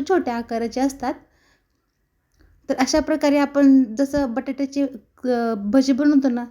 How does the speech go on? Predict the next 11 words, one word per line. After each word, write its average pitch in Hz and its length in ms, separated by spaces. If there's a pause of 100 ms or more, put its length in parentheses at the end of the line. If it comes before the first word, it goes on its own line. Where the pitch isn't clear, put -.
(100)
त्यासाठी 254 360
चकत्या 285 380
बनवतो 262 320
ना, 233 140
तशा 233 220
प्रकारच्या 240 480
गोल 269 260
गोल 254 260
चकत्या 285 340
बनवून 233 380
घ्यायच्या. 269 380